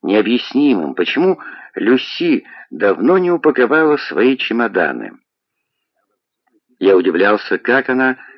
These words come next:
может не знать о том, что почти ни для кого не было секретом. Когда это началось, я не знаю, но когда я об этом узнал,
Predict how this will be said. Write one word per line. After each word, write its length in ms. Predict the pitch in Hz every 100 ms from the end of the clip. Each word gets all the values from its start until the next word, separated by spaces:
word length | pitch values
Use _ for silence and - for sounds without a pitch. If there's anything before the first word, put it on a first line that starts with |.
| _
может 340 | 85 104 113
не 120 | 120 110
знать 420 | 113 143 113 82
о 40 |
том, 180 | 92 107
что 140 | -
почти 480 | - 101 - 127 127 - - _
ни 240 | - 156 190
для 200 | 156 170
кого 300 | 156 135 131
не 180 | 113 123
было 200 | 117 110
секретом. 580 | - 90 73 - - _ _ _ _ _ _ _
Когда 300 | - 90 101
это 200 | 101 98
началось, 520 | 98 98 92 101 -
я 320 | 82 92 90
не 120 | 87 107
знаю, 460 | 123 113 65 - _ _ _ _ -
но 160 | 95 92
когда 320 | 95 80 98
я 220 | 90 85
об 140 | 76
этом 280 | 95 85 73
узнал, 500 | 64 - 123 151 104